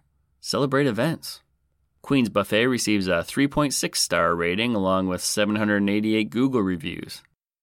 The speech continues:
I'm gonna do this differently and read a couple one stars that I found interesting about the wait staff. Anya W says, "If I could have given zero stars, I would have." That's original. "The food was cold, tasted stale,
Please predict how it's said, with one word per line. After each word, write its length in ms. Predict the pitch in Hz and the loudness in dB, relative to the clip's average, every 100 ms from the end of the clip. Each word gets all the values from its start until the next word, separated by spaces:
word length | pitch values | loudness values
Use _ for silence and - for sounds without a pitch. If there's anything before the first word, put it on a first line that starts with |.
| _ _ | _ _
I'm 100 | - | -2
gonna 120 | 123 117 | 0 2
do 140 | 117 | 2
this 160 | 104 - | 0 0
differently 540 | 127 127 107 90 92 | -2 -2 -2 -2 -2
and 120 | 95 | 0
read 160 | 98 95 | 0 0
a 60 | |
couple 360 | 90 110 - 98 | -2 -4 -2 -2
one 240 | 98 117 | 0 0
stars 420 | 117 - 90 87 90 | 0 0 0 0 -2
that 120 | 90 | -4
I 60 | |
found 280 | 87 98 95 | -2 0 0
interesting 560 | 95 101 92 95 - 87 | 0 -2 -4 -6 -6 -6
about 220 | 87 90 | -4 -4
the 100 | 95 | -2
wait 260 | 104 131 - | -2 -2 -2
staff. 520 | - - - - - _ _ _ - | -6 -6 -8 -12 -20 _ _ _ -4
Anya 460 | 117 143 156 123 | 0 2 2 2
W 640 | 95 110 135 135 90 92 143 _ _ _ _ | 0 0 0 0 -2 -4 -8 _ _ _ _
says, 320 | - 113 104 | -6 0 0
"If 120 | 107 - | 0 -2
I 80 | |
could 160 | - 196 | 0 0
have 80 | 165 | 2
given 280 | 175 151 123 | 0 2 2
zero 240 | 151 180 | 2 2
stars, 540 | 180 190 196 214 202 - - | 2 2 2 2 -4 -10 -8
I 140 | 101 | -4
would 240 | 95 120 147 | 0 2 0
have." 460 | 107 78 - - _ _ - | -2 -8 -12 -20 _ _ -10
That's 200 | 90 - | -8 -6
original. 480 | 87 85 92 101 - _ _ _ _ - | -8 -8 -6 -6 -8 _ _ _ _ -18
"The 100 | - | -8
food 240 | - 160 | 0 0
was 140 | 131 107 | 0 -6
cold, 500 | - 165 180 196 - - | 0 2 2 0 -4 -12
tasted 380 | - 143 - 113 | -2 -2 -2 -4
stale, 580 | - - 135 160 185 | -4 0 2 2 0